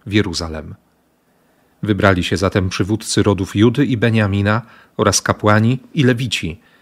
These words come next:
wszyscy, których ducha pobudził Bóg, aby iść i budować dom Pana w Jeruzalem. Wszyscy ich sąsiedzi wyposażyli ich ręce w naczynia ze srebra, w złoto, w sprzęt domowy, w bydło,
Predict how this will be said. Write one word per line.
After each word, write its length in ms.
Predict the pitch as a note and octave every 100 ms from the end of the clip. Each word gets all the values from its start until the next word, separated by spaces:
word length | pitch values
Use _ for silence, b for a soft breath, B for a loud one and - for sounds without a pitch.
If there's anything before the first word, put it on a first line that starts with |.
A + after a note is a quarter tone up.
| b b
wszyscy, 440 | - E3 - - D#3
których 380 | - C3 G#2+
ducha 360 | F2 G#2+ E3+ A#2
pobudził 440 | - G#2+ C#3 B2+
Bóg, 420 | A#2 G#2 F2+ - - b b
aby 240 | A#2 G2+
iść 440 | G#2+ D#3 - - -
i 100 | D3+
budować 460 | G#2+ G#2 G#2 F#2+ F2+
dom 240 | G#2+ G2
Pana 300 | F#2+ F2 F2+
w 40 |
Jeruzalem. 640 | G2+ G2 F2 F2 E2 D#2+ F#2 _ _ _ _ _ _ _ _ _ -
Wszyscy 340 | - D#3 E3+
ich 140 | C#3 -
sąsiedzi 560 | A2 G#2 D#3 A#2+ G#2 B B
wyposażyli 720 | F2 G#2+ B2 A2 G2+ E3 D3+
ich 120 | A2 C3+
ręce 440 | C#3 D3 C#3 B2+ -
w 140 | A2+
naczynia 420 | C3+ - F3 C3
ze 120 | G2
srebra, 460 | F#2 G2+ G#2 A2 A#2 B B B F2+
w 60 |
złoto, 520 | E2 F2 F#2 G#2 G#2 b b
w 60 | -
sprzęt 360 | - - A2+ A2+
domowy, 540 | B2 B2+ B2 A#2 A2+ -
w 100 | D#2+
bydło, 520 | E2+ A2 A2+ A2 G2+